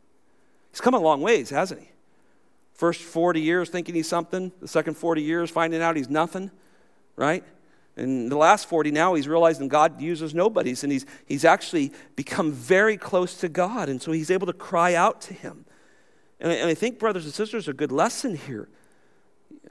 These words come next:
Cry out to God. James four says, "If you draw near to God, he will draw near to you." That, that, that speaks of our faith and our life and our,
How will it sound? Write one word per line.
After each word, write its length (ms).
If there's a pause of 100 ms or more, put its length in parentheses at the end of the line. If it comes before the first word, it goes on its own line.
(280)
Cry 260
out 200
to 60
God. 520 (200)
James 400
four 300
says, 260
"If 80
you 80
draw 300
near 220
to 80
God, 380
he 260
will 160
draw 260
near 220
to 180
you." 560 (1600)
That, 280 (160)
that, 380
that 160
speaks 420
of 100
our 140
faith 600
and 100
our 140
life 500
and 120
our, 140